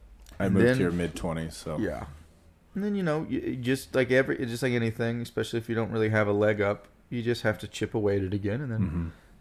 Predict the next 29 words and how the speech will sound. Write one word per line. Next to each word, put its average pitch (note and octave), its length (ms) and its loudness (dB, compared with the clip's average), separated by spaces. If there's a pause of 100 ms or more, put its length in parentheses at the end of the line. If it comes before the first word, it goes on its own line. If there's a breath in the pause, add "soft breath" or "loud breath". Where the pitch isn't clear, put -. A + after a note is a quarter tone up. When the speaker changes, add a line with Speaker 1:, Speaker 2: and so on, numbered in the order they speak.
Speaker 2:
I'm, F#2 300 -6 (680)
you A2+ 200 -4
know, A2 100 0
you, A2+ 240 -6
you, A2+ 200 -10 (420)
you A#2 140 -8
reach B2 260 -2
out A#2 180 4
to A#2 140 -2
enough G#2+ 420 -4
agents A2 380 -6
and A2+ 100 -6
managers G#2+ 720 -6 (300)
with A#2 120 -4
your G#2+ 100 -2
little G#2 220 0
reel G#2 340 0
and G#2 80 -2
your G2+ 100 -4
little G#2 200 -4
headshot, A2 400 -2
and A2+ 100 -8
finally A2+ 300 -6
someone A2 520 -8
says, - 220 -8
"Okay, A2+ 320 -8
I'll A2+ 160 -6
try - 300 -8
you." C3+ 240 -8